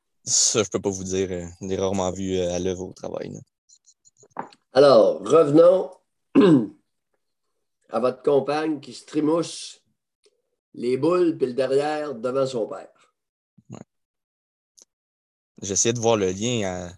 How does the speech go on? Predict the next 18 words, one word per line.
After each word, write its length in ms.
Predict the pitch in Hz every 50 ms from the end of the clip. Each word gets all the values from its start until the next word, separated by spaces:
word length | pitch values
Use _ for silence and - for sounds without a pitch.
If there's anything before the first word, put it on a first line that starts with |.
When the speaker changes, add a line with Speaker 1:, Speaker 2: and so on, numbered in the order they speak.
| _ _
Speaker 1:
en 140 | 95 190 190
fait, 200 | - - 117 101 -
pourquoi 240 | - 101 - - 110
vous 80 | 104
f-, 220 | 101 - - 98 98 - _ _ - - - -
vouliez 140 | 98 95
me 80 | 98 90
faire 200 | - 98 107 98
reculer 400 | 98 101 92 - - 104 104 110
aussi 340 | 101 95 - - - - 98
loin 220 | 98 98 104 107 104
pour 140 | - 98 -
comprendre 440 | - 107 104 - - - 98 98 98 98 98 95 90 90 - _ _ _ _ _ -
mon 280 | 98 98 98 95 95
é-, 140 | 92 90 90 _ _
mon, 360 | - 101 98 95 92 87 85 90
mon 180 | 95 95 98 98
émotion. 560 | 101 101 95 90 - - - 110 110 113